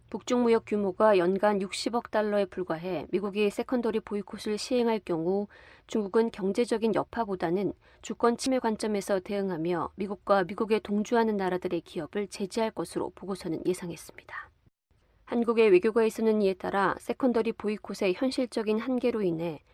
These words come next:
미국의 대중 압박 수단이 결국은 핵전력 증강과 미사일 방어 체계가 될 것이란 관측이 나옵니다. 전술핵을 포함한 전략 무기의 한반도 상시 순환 배치나 사드 추가 배치,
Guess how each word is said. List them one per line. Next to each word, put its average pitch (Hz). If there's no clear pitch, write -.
미국의 208
대중 214
압박 -
수단이 196
결국은 185
핵전력 254
증강과 190
미사일 226
방어 220
체계가 214
될 202
것이란 170
관측이 175
나옵니다. -
전술핵을 226
포함한 214
전략 220
무기의 185
한반도 226
상시 226
순환 226
배치나 208
사드 233
추가 247
배치, -